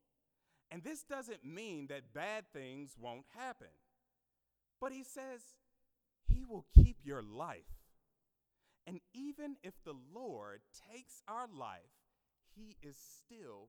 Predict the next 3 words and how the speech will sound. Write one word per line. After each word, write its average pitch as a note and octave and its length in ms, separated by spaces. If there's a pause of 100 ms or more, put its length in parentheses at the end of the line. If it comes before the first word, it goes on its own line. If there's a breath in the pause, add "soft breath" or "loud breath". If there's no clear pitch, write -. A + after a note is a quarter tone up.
protecting C#3 600
us. - 360 (720)
How? A#3+ 400